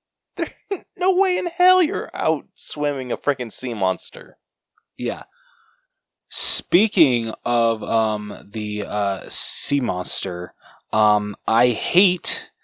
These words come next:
Speaker 2: that, uh, they made it out to not be a whale. It's a, like, straight up sea monster, the way they hype up that it's a sea monster. Now,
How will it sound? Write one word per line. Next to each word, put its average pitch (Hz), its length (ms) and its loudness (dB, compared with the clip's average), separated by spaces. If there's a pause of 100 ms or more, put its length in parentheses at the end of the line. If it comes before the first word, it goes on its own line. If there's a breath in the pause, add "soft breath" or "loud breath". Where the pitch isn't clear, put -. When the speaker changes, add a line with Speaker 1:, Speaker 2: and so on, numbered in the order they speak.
(400)
Speaker 2:
that, 113 420 8
uh, 107 380 4
they 113 480 0
made 113 380 0
it 113 180 4
out 110 300 2
to 107 500 -2
not 120 400 0
be 117 380 0
a - 40 -2
whale. 110 560 6
It's 110 300 -2
a, 110 320 -4
like, 104 280 -2
straight 110 440 -2
up 104 240 0
sea 120 220 -2
monster, 107 340 0
the 107 80 -2
way 113 140 2
they 101 120 -2
hype - 340 -2
up 107 200 0
that 117 120 0
it's 120 140 -4
a 120 60 -6
sea 131 160 -4
monster. 131 400 0 (360 loud breath)
Now, 120 340 6